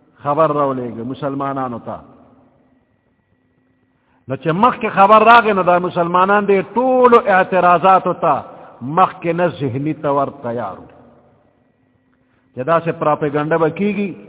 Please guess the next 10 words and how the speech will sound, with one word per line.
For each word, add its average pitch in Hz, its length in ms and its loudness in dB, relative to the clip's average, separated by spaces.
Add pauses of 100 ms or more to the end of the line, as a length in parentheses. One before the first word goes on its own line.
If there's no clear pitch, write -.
(240)
او 127 140 -2
الله 143 240 -2
راته 131 220 -4
جواب 123 400 -2
خولی 131 200 -6
وایو، 113 400 -6
به 104 100 -14
جواب 101 420 -14
به 87 100 -18
کوو. 82 280 -20